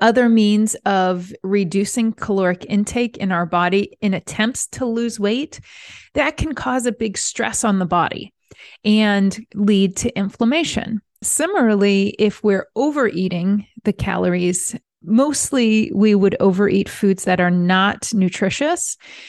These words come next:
because it's pretty much impossible to overeat foods that are nutrient dense.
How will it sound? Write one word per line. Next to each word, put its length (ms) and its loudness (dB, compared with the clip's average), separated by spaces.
because 440 0
it's 220 -2
pretty 360 -4
much 240 -4
impossible 680 0
to 220 -4
overeat 520 2
foods 500 0
that 360 0
are 140 4
nutrient 640 0
dense. 420 -4